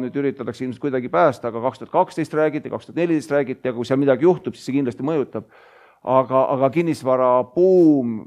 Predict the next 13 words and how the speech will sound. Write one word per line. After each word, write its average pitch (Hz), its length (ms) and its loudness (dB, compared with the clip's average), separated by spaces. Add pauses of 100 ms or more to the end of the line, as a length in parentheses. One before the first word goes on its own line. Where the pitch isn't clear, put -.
(140)
äh, 123 300 2 (300)
nõudlus, 165 600 6 (380)
vaba 165 240 6
raha, 156 320 6
see 131 160 -6
kindlasti, 123 560 -4 (160)
äh, - 480 -10 (200)
on 147 440 2
sisendiks, 120 760 -8
äh, 113 1000 -4
sellisele 113 420 -6 (380)
kvaliteetpuidutoodete 123 1200 -2
nõudluse 107 580 -6